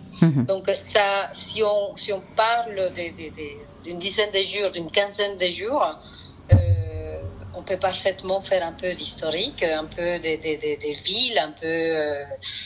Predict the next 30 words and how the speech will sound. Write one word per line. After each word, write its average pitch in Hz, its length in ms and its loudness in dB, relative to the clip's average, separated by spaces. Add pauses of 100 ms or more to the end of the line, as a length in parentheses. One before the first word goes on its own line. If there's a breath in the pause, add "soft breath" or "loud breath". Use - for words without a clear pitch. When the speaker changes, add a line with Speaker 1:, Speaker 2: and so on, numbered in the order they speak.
(400 loud breath)
Speaker 2:
à 170 80 -2
la 165 120 2
vieille 156 160 -2
ville 156 160 -4
de 147 60 0
Saint-Domingue, 151 840 0 (340)
et 170 140 -6
puis 131 280 -4
la 131 120 4
plage, 247 420 2 (240)
d'aller 139 360 2
à, 147 180 4 (180)
à 139 100 -2
Punta 147 340 -2
Cana, 139 320 2
et 220 40 -2
pourquoi 143 360 2
pas 196 460 4
à 139 240 -6
un 170 40 -6
de 147 120 -12
ces, 147 400 -10
de 147 80 -8
ces 175 280 0
hôtels 160 560 2
qui 165 100 -8
proposent 165 580 0
des 143 100 -4
choses 160 280 -2
sympathiques, 151 580 -2